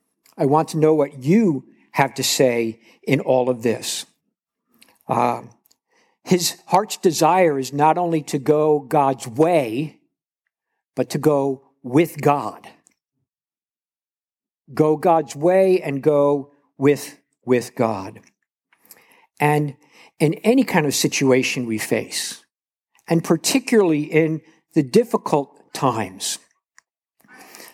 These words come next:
that's where a believer needs to be. Uh, it's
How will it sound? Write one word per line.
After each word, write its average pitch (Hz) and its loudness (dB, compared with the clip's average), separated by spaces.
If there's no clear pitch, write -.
that's 196 -2
where 240 2
a 180 4
believer 180 -2
needs 190 0
to 202 0
be. 208 -4
Uh, 139 -6
it's - -2